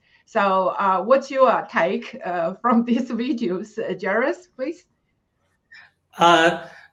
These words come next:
Speaker 2: let me say something else. Uh, I found that American
Speaker 1: Yeah.
Speaker 2: had a hard time to pronounce the word yeah. <laughs> Yeah,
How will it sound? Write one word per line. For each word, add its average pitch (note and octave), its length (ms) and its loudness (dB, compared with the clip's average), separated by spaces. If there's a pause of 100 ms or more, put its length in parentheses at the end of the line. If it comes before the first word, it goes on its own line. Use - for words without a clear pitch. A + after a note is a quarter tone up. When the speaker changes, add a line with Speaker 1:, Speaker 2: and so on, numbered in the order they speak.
(200)
Speaker 2:
let G3 180 4
me G#3 80 0
say G3 220 2
something G3 420 0
else. E3+ 460 2 (440)
Uh, D3+ 320 -2
I E3+ 100 0
found G#3 200 0
that E3+ 140 6
American F3 340 2
Speaker 1:
Yeah. E3 60 -2
Speaker 2:
had D#3+ 160 0
a B2+ 80 -2
hard E3 260 0
time E3+ 460 -4
to B2+ 140 -8
pronounce C#3+ 420 -2
the C#3 140 -4
word C3 400 -4
yeah. D3+ 340 -4 (160)
<laughs> - 180 -20
Yeah, E3+ 520 -2